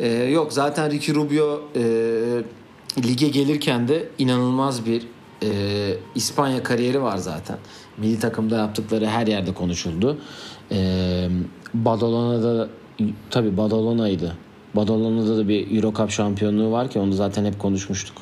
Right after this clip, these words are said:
seninle beraber. Çok genç yaşta kort, yani basketbol sahasında gördük hep. Ee, hem milli takımda olsun hem N B A'de. Ee, onun en büyük problemi şut.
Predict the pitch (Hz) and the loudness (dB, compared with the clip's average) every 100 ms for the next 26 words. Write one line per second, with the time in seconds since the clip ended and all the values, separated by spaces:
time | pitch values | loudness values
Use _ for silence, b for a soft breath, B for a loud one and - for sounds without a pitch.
0 | B B B - 85 82 82 85 85 85 | B B B -8 -4 0 0 0 0 0
1 | 135 - B B B B - 160 131 147 | -2 -4 B B B B 2 2 4 2
2 | 156 151 131 - - 156 - - - - | 2 0 0 0 0 0 -2 -10 -20 -20
3 | - - - 131 107 - 110 98 98 110 | -20 -10 0 0 0 -2 0 2 2 0
4 | - 113 117 107 95 - - 113 104 98 | 2 0 2 0 0 -6 -2 0 0 0
5 | 101 98 95 98 87 98 131 185 - B | 0 0 2 0 0 0 -2 -2 -8 B
6 | B B B - 98 98 127 127 123 120 | B B B -4 0 2 2 2 2 0
7 | 117 104 98 95 95 127 113 110 107 104 | 0 0 2 0 0 0 2 2 2 2
8 | 101 98 101 156 B B B B B - | 2 2 0 -2 B B B B B -2
9 | 110 107 110 107 147 170 220 247 214 196 | 0 2 0 2 2 4 2 2 2 2
10 | - - 156 143 165 233 220 190 - - | -2 0 2 2 0 0 0 0 -2 -4